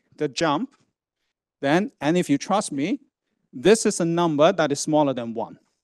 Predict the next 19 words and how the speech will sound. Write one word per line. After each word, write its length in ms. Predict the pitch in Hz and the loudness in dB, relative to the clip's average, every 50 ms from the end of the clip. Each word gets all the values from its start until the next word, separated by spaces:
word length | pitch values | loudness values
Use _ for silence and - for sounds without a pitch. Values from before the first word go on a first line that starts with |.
| _ _ _ _ _ _ _ _ _ _ _ _ _ _ _ _ _ _ _ _ - | _ _ _ _ _ _ _ _ _ _ _ _ _ _ _ _ _ _ _ _ -2
which 180 | - 180 - - | -2 -2 0 0
means 380 | 180 202 226 247 240 202 - | 0 0 2 2 2 0 0
that 400 | - 170 156 151 151 - - - _ _ _ _ _ | 0 2 2 2 0 -2 -4 -20 _ _ _ _ _
your 320 | - - 165 165 165 165 - - _ - | -4 0 2 2 2 2 0 -2 _ -4
output 680 | 190 202 226 269 311 294 - _ - 214 185 170 - - | -2 0 2 2 2 0 -2 _ 4 4 4 4 4 0
distribution 840 | 160 151 - - 151 131 120 135 131 139 139 - - 170 214 226 226 _ _ _ _ _ | -4 -4 -2 -4 -6 -2 0 2 2 2 0 0 -2 0 0 -2 -4 _ _ _ _ _
has 340 | - - 330 302 294 - - | 0 2 2 2 2 2 -2
a 60 | 135 | -4
lighter 540 | 131 143 165 190 220 262 262 - - 170 139 | -4 -4 -4 -4 -4 -6 -8 -6 -6 -8 -8
tail 360 | - - 160 135 131 135 131 | -6 -4 -2 0 0 0 0
than 200 | - 139 135 135 | 0 0 0 2
your 140 | 131 135 - - | 0 -2 -2 -2
input 400 | 175 180 185 151 - 151 131 - | -4 -2 -4 -4 -4 -4 -4 -2
distribution. 640 | 127 120 - 135 117 113 117 123 - - 92 - _ _ _ _ - | -6 -6 -6 -8 -8 -8 -8 -10 -10 -12 -18 -20 _ _ _ _ -4
This 140 | 170 160 - | -4 0 0
is 140 | 165 - - | -2 -2 -2
the 160 | 156 147 151 | -6 -4 -4
input, 460 | 147 151 147 - 123 101 - - - _ _ _ - | -4 -4 -4 -6 -10 -12 -12 -14 -20 _ _ _ -12
your, 300 | 123 123 123 113 117 | -8 -6 -4 -4 -6